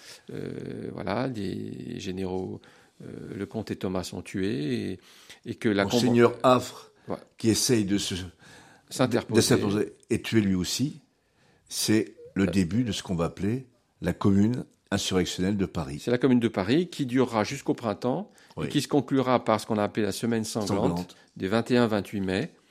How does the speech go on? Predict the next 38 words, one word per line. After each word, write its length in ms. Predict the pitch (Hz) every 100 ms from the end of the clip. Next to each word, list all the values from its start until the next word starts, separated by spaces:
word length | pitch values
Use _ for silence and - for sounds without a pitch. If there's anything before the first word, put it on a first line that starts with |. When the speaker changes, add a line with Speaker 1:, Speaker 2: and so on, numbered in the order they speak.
| _ _ _ _ - _ -
Speaker 1:
euh, 320 | 101 95 92 101
où, 280 | 123 123 -
euh, 260 | 107 101 98
quasiment, 680 | 98 117 120 127 127 123 107
euh, 280 | 98 95 92 - -
la 100 | 107
totalité 540 | 135 127 117 113 127
des 100 | 110
bâtiments 320 | 104 101 110
officiels 360 | 101 104 107 98
de 80 | 98
Paris 260 | 104 98 95
sont 300 | - 92 90
livrés 260 | 92 90
aux 60 | 90
flammes, 420 | - 110 165 120 - _ - - - - -
euh, 320 | 107 95 98 -
où 200 | 127 123
l'armée, 520 | 120 113 120 123 117
euh, 100 | 104
légaliste, 760 | 110 117 117 123 123 - - _ _ _ _
euh, 200 | 113 101
donc 160 | 101 98
l'armée 180 | 107 98
du 80 | 95
gouvernement, 600 | 92 95 98 190 180 98
euh, 40 |
l'armée 200 | 92 92
Speaker 2:
Vers-, 120 | 101
ce 220 | - - -
qu'on 80 | 104
appelle 220 | - 113
les 100 | 95
Versaillais. 480 | 117 - 95 95 127
Speaker 1:
Voilà, 200 | 95 117
donc 200 | 135 98
l'armée 240 | 101 120
républicaine, 680 | 120 104 95 90 113 175